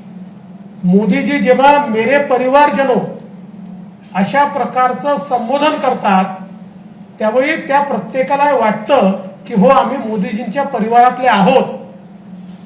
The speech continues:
आणि मला असं वाटतं की इतकी क्रेडिबिलिटी असलेला नेता हा स्वतंत्र भारताच्या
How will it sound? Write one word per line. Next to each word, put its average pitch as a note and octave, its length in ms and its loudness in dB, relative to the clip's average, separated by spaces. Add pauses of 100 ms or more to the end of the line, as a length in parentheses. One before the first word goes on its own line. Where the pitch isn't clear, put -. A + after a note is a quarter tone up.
(140)
आणि G3 100 -4
मला G3+ 240 2
असं B3 240 2
वाटतं G#3+ 240 -6
की C4 280 -10 (100)
इतकी A#3+ 400 -10
क्रेडिबिलिटी A3 800 -6
असलेला A3 440 -6
नेता F#3+ 680 -2 (1000)
हा A3 140 -2
स्वतंत्र A3+ 680 -8
भारताच्या B3 720 -4